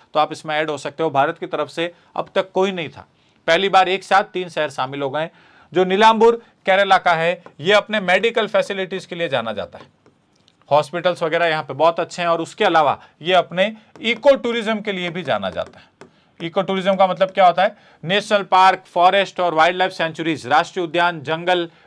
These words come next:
और जो वन्यजीव अभयारण्य, यहाँ पे आपको अगर घूमने जाना हो, पर्यावरण के साथ सामंजस्य के लिए, सामंजस्य बनाते हुए, तो ये नीलांबूर उसके लिए फेमस है। और थ्रिशूर ये केरला की सांस्कृतिक राजधानी कहलाती है,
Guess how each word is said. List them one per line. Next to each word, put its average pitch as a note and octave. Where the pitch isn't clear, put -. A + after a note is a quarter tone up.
और D#3+
जो E3
वन्यजीव F3+
अभयारण्य, E3+
यहाँ E3
पे F3
आपको E3
अगर D#3
घूमने D3
जाना D3+
हो, F3
पर्यावरण F3
के D#3+
साथ -
सामंजस्य F3+
के D#3
लिए, D3+
सामंजस्य E3
बनाते D3
हुए, F3
तो F#3
ये C#3+
नीलांबूर C#3+
उसके C#3+
लिए D#3
फेमस D3
है। E3+
और E3
थ्रिशूर G#3+
ये G3+
केरला F#3+
की F#3+
सांस्कृतिक A#3
राजधानी D#3+
कहलाती A2
है, E2